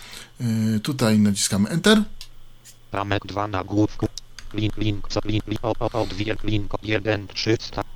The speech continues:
Speaker 2: hits, A, G, H, S, B, nagłówek jeden, Networks.
Speaker 1: Networks.
Speaker 2: Nagłówek dwa, Free Bandwidth Monitoring
Speaker 1: Free
Speaker 2: and
Speaker 1: Bandwidth
Speaker 2: User Reporting.
Speaker 1: Monitor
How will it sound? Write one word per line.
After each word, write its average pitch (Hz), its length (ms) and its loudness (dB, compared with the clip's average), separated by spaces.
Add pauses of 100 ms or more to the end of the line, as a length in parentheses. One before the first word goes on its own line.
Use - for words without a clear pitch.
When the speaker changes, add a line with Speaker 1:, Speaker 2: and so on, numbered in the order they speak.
(160)
Speaker 2:
hits, - 300 -4
A, 95 140 2
G, 101 180 -2
H, - 240 -4
S, - 120 -12
B, 104 360 2
nagłówek 101 560 0
jeden, 101 540 0
Networks. 101 680 -4 (180)
Speaker 1:
Networks. 101 560 0
Speaker 2:
Nagłówek 101 560 2
dwa, 98 200 -4
Free 104 360 0
Bandwidth 101 760 -4
Monitoring 101 640 0
Speaker 1:
Free 110 180 6
Speaker 2:
and - 80 6
Speaker 1:
Bandwidth 107 600 2
Speaker 2:
User 98 280 2
Reporting. 120 500 4
Speaker 1:
Monitor 110 240 0